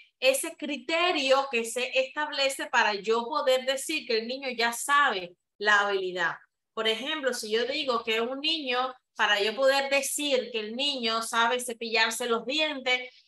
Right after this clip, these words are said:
eh, pues yo voy a establecer un criterio, voy a decir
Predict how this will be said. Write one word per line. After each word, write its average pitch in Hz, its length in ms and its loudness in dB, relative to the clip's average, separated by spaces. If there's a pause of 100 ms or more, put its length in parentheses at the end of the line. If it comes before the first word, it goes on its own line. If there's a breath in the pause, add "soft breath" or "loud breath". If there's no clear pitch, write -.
(160)
eh, 208 460 0
pues 214 420 2
yo 226 180 0
voy 233 120 2
a 247 40 4
establecer 254 460 0
un 269 120 -8
criterio, 339 540 2
voy 208 140 -2
a 220 80 2
decir 285 500 -2